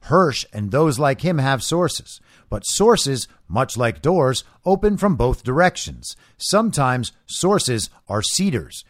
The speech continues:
and he means seeders of narratives. "We're in a war of stories. Sometimes even the writers forget that." So let's think about this Ukraine war thing in the big picture,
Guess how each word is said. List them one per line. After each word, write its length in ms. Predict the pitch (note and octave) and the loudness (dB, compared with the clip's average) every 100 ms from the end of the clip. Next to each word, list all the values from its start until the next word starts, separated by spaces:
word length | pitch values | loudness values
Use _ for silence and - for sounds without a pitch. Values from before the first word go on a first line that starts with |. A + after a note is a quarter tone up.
| - | -10
and 120 | G#2 | -4
he 60 | A2+ | -2
means 240 | B2 G#2+ | 0 0
seeders 380 | - D3+ C3+ G2 | -2 0 -2 -4
of 120 | E2+ | -4
narratives. 600 | C3 E3+ E2 - - - _ _ _ _ _ _ | -2 -2 -2 -10 -20 -20 _ _ _ _ _ _
"We're 140 | B2+ | 2
in 60 | D3 | 2
a 60 | A#2+ | 2
war 300 | A#2 D3 D3+ | 2 4 4
of 120 | - | 2
stories. 680 | - F#3 G3+ E3 D2+ - - _ | -2 0 0 0 -4 -12 -16 _
Sometimes 640 | - D#3 F3+ C#3+ C#3 C#3 B2+ | -6 0 0 2 0 0 -2
even 160 | C3+ | -2
the 80 | B2 | 2
writers 360 | C3 D#3 A#2 - | 2 2 2 -2
forget 340 | A#2+ D3 C#3+ | -2 -2 -2
that." 240 | G2+ C#2+ - _ _ _ _ _ - | -8 -10 -18 _ _ _ _ _ 0
So 140 | F#3 | 2
let's 260 | F3 G#3+ - | 4 2 2
think 180 | B3+ A#3+ | -2 0
about 260 | A3 G3 | 2 2
this 200 | D#3+ E3 | 0 0
Ukraine 480 | D#3+ - D3+ D#3+ B2+ | -2 2 4 4 4
war 200 | B2 C#3 | 2 2
thing 340 | - A#2 A#2+ | 0 -4 -2
in 120 | B2 B2+ | 0 -2
the 80 | |
big 320 | G#2+ C3 B2 - | 0 -2 -2 -2
picture, 420 | B2+ - - | -4 -4 -18